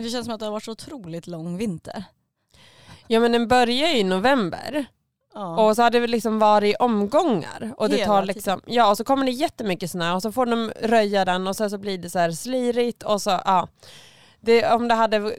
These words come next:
Speaker 2: kommit och så hade det legat och sen hade det försvunnit,
Speaker 1: Men
Speaker 2: så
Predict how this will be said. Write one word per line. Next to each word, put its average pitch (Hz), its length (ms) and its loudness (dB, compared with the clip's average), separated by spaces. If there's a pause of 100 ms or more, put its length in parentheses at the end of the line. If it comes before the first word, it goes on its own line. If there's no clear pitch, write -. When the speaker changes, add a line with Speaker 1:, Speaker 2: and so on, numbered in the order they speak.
Speaker 2:
kommit 247 560 -2
och 196 180 -4
så 202 60 -2
hade 175 240 -4
det 180 120 -4
legat 175 800 -6
och 185 140 -10
sen 185 260 -2
hade 160 160 -8
det 156 80 -10
försvunnit, 175 460 -8
Speaker 1:
Men 214 100 -10
Speaker 2:
så 240 40 -8